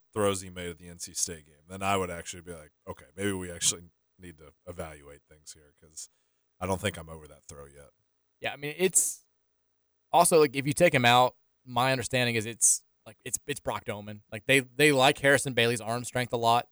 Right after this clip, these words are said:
Speaker 2: but I think his knowledge of the playbook isn't there yet. I think they would go with, in any situation where you have to yank Plummer or if Plummer gets hurt, I think they would go with Doman for a few series 'cause he's reliable. He's done this before.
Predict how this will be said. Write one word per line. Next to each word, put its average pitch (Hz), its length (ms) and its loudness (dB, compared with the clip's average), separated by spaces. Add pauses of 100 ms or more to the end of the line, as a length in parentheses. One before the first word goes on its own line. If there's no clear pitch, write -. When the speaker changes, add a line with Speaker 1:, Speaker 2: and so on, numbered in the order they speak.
Speaker 2:
but 123 80 -6
I 110 60 -8
think 110 160 -14
his 104 120 -10
knowledge 110 300 -4
of 113 60 -14
the 107 60 -14
playbook 110 360 -4
isn't 107 200 -8
there 110 160 2
yet. 107 260 2 (460)
I 151 60 8
think 165 100 8
they 156 100 12
would 135 160 6
go 131 180 10
with, 123 280 4
in 151 260 -6
any 185 140 8
situation 151 500 6
where 123 100 2
you 113 140 2
have 113 100 4
to 120 80 -6
yank 101 280 -4
Plummer 101 260 -2
or 107 60 -10
if 98 100 -10
Plummer 113 220 -4
gets 104 180 -6
hurt, - 200 -12 (560)
I 147 40 8
think 147 100 4
they 135 80 10
would 113 180 0
go 131 160 12
with 139 200 10
Doman 117 340 4
for 113 160 2
a 104 40 4
few 117 200 -2
series 104 420 0
'cause - 160 -6
he's 110 300 -8 (240)
reliable. 110 500 2
He's 107 140 -2
done 113 160 0
this 110 120 -12
before. 107 520 -4